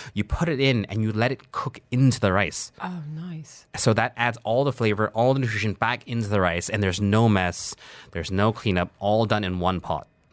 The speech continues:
Speaker 2: I
Speaker 1: So
Speaker 2: love the sound of this. Now, if you obviously didn't catch all of this, it is in the new Nourish magazine. You can check that out now. Um, some great recipes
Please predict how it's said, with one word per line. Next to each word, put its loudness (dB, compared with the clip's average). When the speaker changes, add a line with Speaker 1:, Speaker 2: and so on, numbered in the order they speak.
Speaker 2:
I -2
Speaker 1:
So -2
Speaker 2:
love -4
the -6
sound -6
of -14
this. -8
Now, 2
if -2
you 2
obviously 0
didn't 0
catch -4
all 0
of -2
this, -2
it -4
is 0
in -2
the 2
new 4
Nourish 0
magazine. 0
You -2
can -4
check -8
that -4
out -6
now. 0
Um, -2
some 0
great -2
recipes -10